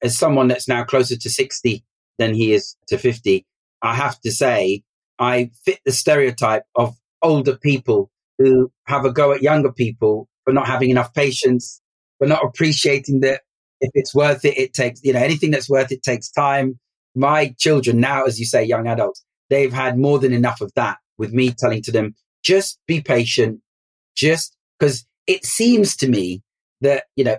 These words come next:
for all the progress that we make, the younger generation, whether it be millennials or anything else, they want stuff today.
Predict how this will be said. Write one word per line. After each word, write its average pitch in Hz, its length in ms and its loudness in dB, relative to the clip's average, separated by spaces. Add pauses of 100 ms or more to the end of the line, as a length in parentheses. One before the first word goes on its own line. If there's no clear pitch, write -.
(160)
for 156 80 0
all 202 340 6
the 170 160 -6
progress 170 480 0
that - 140 -8
we 113 120 -6
make, 101 280 -2 (560)
the 135 100 2
younger 156 320 0
generation, 139 800 0
whether 131 180 4
it 127 100 0
be 120 140 0
millennials 120 680 0
or 120 120 4
anything 123 340 -2
else, 104 360 -2 (340)
they 151 160 0
want 143 240 -2
stuff 131 360 -4 (540)
today. 139 460 0